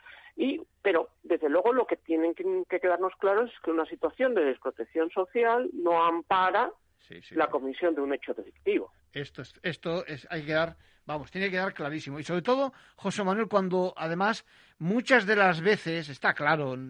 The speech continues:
Speaker 2: están los medios, eh, hay arbitrado toda una estructura para hacer esas ocupaciones. Es decir, que no es una cosa,
Speaker 1: Sí.
Speaker 2: vamos a decirlo,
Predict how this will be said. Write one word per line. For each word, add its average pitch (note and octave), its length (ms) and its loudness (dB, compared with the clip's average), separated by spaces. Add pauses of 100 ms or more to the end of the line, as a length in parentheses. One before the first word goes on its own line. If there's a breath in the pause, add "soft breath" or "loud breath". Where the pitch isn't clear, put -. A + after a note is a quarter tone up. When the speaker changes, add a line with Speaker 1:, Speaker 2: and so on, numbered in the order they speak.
(100)
Speaker 2:
están D#3 280 -2
los B2 160 -6
medios, C3 440 -6 (320 loud breath)
eh, D#3+ 360 0
hay F#3 260 -2
arbitrado F#3+ 640 4
toda F3 200 -4
una F#3 120 0
estructura D#3+ 580 -4
para C#3+ 140 -2
hacer D3 160 -8
esas D3+ 300 -8 (340 soft breath)
ocupaciones. C#3 760 -6
Es C#3 100 -10
decir, D3+ 200 -8
que F#3+ 120 -6
no G#3+ 100 -4
es G3+ 80 -8
una G#3 140 -4
cosa, F3 380 -4
Speaker 1:
Sí. D#3 160 0 (100)
Speaker 2:
vamos F3+ 260 2
a - 40 2
decirlo, E3+ 400 -2